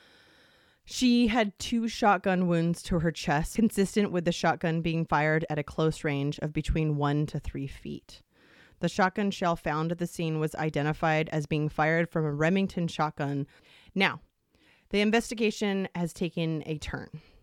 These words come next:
Instead of investigating a missing person, they were now investigating a homicide.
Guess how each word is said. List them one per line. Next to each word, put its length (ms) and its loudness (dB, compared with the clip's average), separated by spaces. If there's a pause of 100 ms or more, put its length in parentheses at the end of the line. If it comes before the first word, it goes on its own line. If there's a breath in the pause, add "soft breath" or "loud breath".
(220 loud breath)
Instead 340 0
of 80 0
investigating 880 0
a 360 -4
missing 320 -4
person, 560 0
they 120 0
were 120 0
now 220 0
investigating 760 -4
a 40 -8
homicide. 720 -10